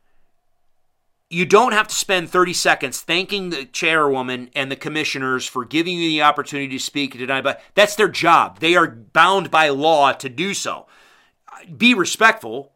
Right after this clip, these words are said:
You don't need to waste thirty seconds of your time thanking them for doing their job. Okay? They have to. This is why you're there at the meeting, and that's why they're holding these meetings.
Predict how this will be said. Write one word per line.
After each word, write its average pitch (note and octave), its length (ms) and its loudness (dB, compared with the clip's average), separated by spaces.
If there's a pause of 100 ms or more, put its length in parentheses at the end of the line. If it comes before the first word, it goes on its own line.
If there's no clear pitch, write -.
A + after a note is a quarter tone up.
You E3+ 140 -4
don't A3 180 4
need G#3+ 140 -4
to F3+ 40 0
waste F#3+ 280 4
thirty F3+ 180 2
seconds F3+ 360 -4
of D3+ 60 -8
your C#3 80 -8
time D#3 240 -2
thanking D3+ 500 -6
them C3+ 200 -6
for - 140 -4
doing D3+ 320 -4
their C3 100 -4
job. A2 460 -4 (220)
Okay? C#3 340 0
They E3 140 -2
have C#3+ 260 -2
to. G#2 200 -14 (260)
This D3+ 180 -2
is C#3+ 100 -8
why D3+ 200 4
you're D3 200 -2
there D3+ 220 0
at D3+ 80 -2
the D3+ 80 -6
meeting, F3 280 -2
and E3 80 -8
that's D#3+ 160 -4
why E3+ 140 2
they're F#3 100 2
holding F#3+ 360 0
these D#3 160 -10
meetings. D#3+ 320 -4